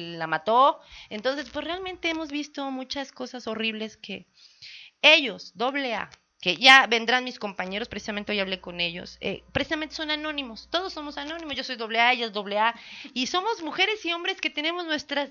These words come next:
vidas. Ahí está bien bonito porque te respetan el poder superior que cada quien conciba.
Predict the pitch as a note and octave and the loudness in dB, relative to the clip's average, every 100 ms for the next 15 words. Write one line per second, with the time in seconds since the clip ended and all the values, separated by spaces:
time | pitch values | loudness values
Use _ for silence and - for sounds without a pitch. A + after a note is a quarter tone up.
0 | G#3 C#4 D#4+ D#4 C4+ A#3 - _ - - | -10 -6 -2 0 0 -2 -14 _ -20 -20
1 | - - E4+ F4 F#4+ F#4 E4 D4 D4 D4 | -8 2 4 4 2 2 2 0 -2 -4
2 | C#4 B3+ B3 C4 D#4 D4 D#4+ C#4 - B3+ | -6 -2 -2 0 -2 -2 -2 -2 -2 -2
3 | E4+ F4+ - C4 C4 B3+ A#3+ A3+ A3 G3 | -2 -4 -4 -2 -2 -6 -4 -4 -6 -12
4 | F#3 F3+ F3 - - | -14 -14 -16 -18 -20